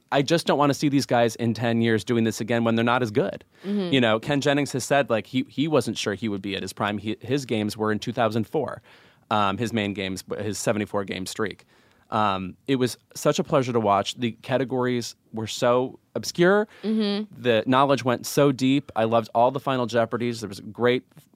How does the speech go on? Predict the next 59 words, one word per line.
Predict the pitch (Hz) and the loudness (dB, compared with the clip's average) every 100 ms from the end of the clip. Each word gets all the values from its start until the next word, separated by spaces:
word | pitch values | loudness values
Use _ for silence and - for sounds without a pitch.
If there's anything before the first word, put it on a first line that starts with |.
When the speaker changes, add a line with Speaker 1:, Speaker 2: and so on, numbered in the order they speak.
| - | -6
Speaker 1:
uh, | 90 69 - - | -4 -4 -6 -2
Shakespeare | - 143 - 135 127 | 0 0 0 -2 2
question | 127 120 131 120 | 2 2 0 0
that | 98 - _ | -2 -4 _
concluded | - 107 117 113 | -8 -4 -2 -2
the | 104 | 0
whole | 110 110 | 2 0
thing. | - 107 104 - _ _ _ | 0 0 0 -4 _ _ _
I | 110 113 | -2 0
just | 147 | 0
don't | - 127 | 0 -2
think | 127 | -4
it | 110 | -2
can | 117 | -2
be | 107 | -2
topped. | 101 107 101 - | 0 2 2 0
You | 123 135 | 0 0
just | 156 | 2
have | 185 | 0
to | 156 | 0
pitch | 151 - | -2 -2
them | 143 127 | 0 2
on | 117 | 0
a | - | -2
totally | - 131 117 | 0 2 2
different | 110 110 107 | -2 -2 -2
trivia | 110 95 95 | -2 -2 -2
show, | - 104 | 0 2
and | - 101 98 | 2 0 0
that | 98 | 0
I | 92 | -4
would | 85 | -8
watch. | 80 52 - - - | -6 -6 -8 -4 -2
Speaker 2:
Also, | 214 226 | 0 0
I'm | 214 | 0
done | 185 190 | 0 0
seeing | 185 214 | -2 -4
the | 185 | -4
comfort | - 156 156 160 165 | -6 -8 -4 -4 -2
of | |
them | 165 160 170 | -2 -2 -4
having | 165 170 151 143 | -6 -4 -4 -4
jokes | 143 139 - | -4 -6 -8
and | 151 143 | -12 -6
platitudes | 127 113 - 139 147 165 | -6 -6 -8 -10 -10 -4
while | 143 147 | 0 0
they're | 147 143 151 | 0 -2 -4
answering | 139 156 113 | -4 -6 -6
questions. | 139 185 170 170 | -6 -4 -6 -2
I | 175 | 0
don't | 175 | 0
need | 156 | -4
to | |
see | 156 151 | -6 -4
those | 147 147 | -4 -4
men | 147 135 | -2 6
Speaker 1:
Right. | 254 240 120 - | 6 6 2 -2
Speaker 2:
be | 247 202 | 0 0
friends. | - 190 156 170 | 2 2 2 0